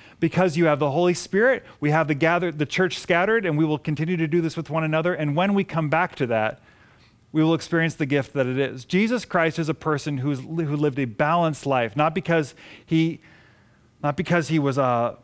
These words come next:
lazy. He had l-, leisure and rest and work, and all these things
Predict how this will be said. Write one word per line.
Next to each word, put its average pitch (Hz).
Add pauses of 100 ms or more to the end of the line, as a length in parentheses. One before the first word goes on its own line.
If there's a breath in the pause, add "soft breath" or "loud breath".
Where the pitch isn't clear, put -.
(180)
lazy. 147 (180)
He -
had 147
l-, 151
leisure 175
and 139
rest 175
and 139
work, 165
and 156
all 185
these 202
things 180